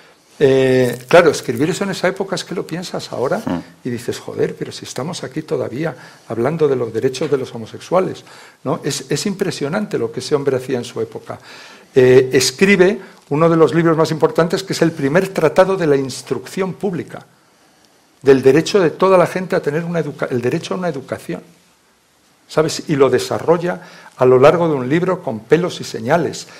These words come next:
Speaker 1: Eh, no deja prácticamente un tema sin tocar, ¿sabes? Entonces, ese hombre era un matemático, era un genio de las matemáticas, era discípulo de D'Alembert,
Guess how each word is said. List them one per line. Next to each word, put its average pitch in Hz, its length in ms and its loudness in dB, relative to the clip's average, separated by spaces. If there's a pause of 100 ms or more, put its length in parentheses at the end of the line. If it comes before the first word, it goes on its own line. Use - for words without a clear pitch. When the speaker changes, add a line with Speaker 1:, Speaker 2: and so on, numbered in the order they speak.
(340)
Speaker 1:
Eh, 127 340 2
no 208 480 2 (300)
deja 190 420 2
prácticamente 175 960 -2 (460)
un 147 180 -4
tema 160 240 2
sin 135 200 -8
tocar, - 440 -4 (1160)
¿sabes? 165 340 0 (340)
Entonces, 196 580 0 (220)
ese 165 200 4
hombre 214 200 6
era 220 100 2
un 220 100 -2
matemático, 170 680 -4 (1200)
era 196 160 4
un 185 100 0
genio 202 340 2
de 127 60 2
las 110 140 0
matemáticas, - 760 -10 (340)
era 131 180 2
discípulo 175 560 -2
de 165 100 -4
D'Alembert, 117 600 -2